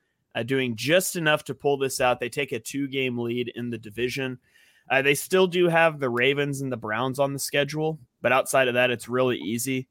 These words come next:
Uh, Houston also has the Browns. They have Denver and Indianapolis. So I think the Jags are in prime position to win the division at this point, but I still think Houston's gonna make the playoffs. Um, Trevor Lawrence pushed the ball downfield again,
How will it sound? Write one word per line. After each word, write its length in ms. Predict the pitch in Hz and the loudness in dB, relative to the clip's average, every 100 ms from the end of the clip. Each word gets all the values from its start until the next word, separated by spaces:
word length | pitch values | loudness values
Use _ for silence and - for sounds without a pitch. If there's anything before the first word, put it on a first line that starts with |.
| - | -4
Uh, 120 | 117 | -2
Houston 440 | 120 165 - 156 | 2 2 2 0
also 420 | 120 123 139 156 139 | 2 2 2 2 2
has 260 | 143 131 | 2 0
the 100 | - | -6
Browns. 460 | 123 135 135 135 123 | -2 0 0 -2 -4
They 120 | 127 | 0
have 220 | 131 120 | 0 0
Denver 360 | 131 127 123 127 | -2 -2 -2 -2
and 100 | 120 | -2
Indianapolis. 800 | 117 123 117 113 - 120 113 - | -4 -4 -2 -4 -4 -6 -6 -6
So 280 | - 101 - _ - _ _ | -6 -6 -8 _ -20 _ _
I 100 | - | 0
think 180 | 180 226 | 2 2
the 80 | 175 | 0
Jags 440 | 127 139 135 113 | 2 4 4 2
are 60 | 127 | -4
in 100 | 123 | -4
prime 280 | 123 127 120 | 0 -2 -2
position 440 | 123 123 120 131 | -4 -4 -4 -4
to 80 | 117 | -4
win 160 | 117 117 | -2 -2
the 80 | 113 | -4
division 420 | 110 117 120 123 - | -4 -4 -4 -6 0
at 220 | 120 - | -2 0
this 220 | 123 - | -6 -6
point, 400 | - 131 127 - | -2 0 0 -4
but 160 | 110 - _ _ - | -8 -8 _ _ -4
I 60 | |
still 180 | - 208 | 2 4
think 180 | 175 120 | 4 2
Houston's 400 | 139 135 135 120 | 0 0 -4 -2
gonna 140 | 127 | -2
make 180 | 123 123 | -2 -4
the 60 | - | -4
playoffs. 580 | - 113 110 113 - - _ _ _ _ | 0 0 0 -2 -8 -10 _ _ _ _
Um, 420 | 131 131 113 85 - _ _ _ _ _ _ _ - - | 2 4 2 -2 -18 _ _ _ _ _ _ _ -20 -2
Trevor 300 | 175 175 170 | 2 4 4
Lawrence 400 | 151 165 160 - | 4 2 0 -6
pushed 320 | - 175 - | 0 0 0
the 80 | 147 | 2
ball 200 | 139 151 | 2 4
downfield 480 | 147 139 143 143 135 | 2 2 0 2 2
again, 460 | 120 120 156 180 | 0 0 0 -4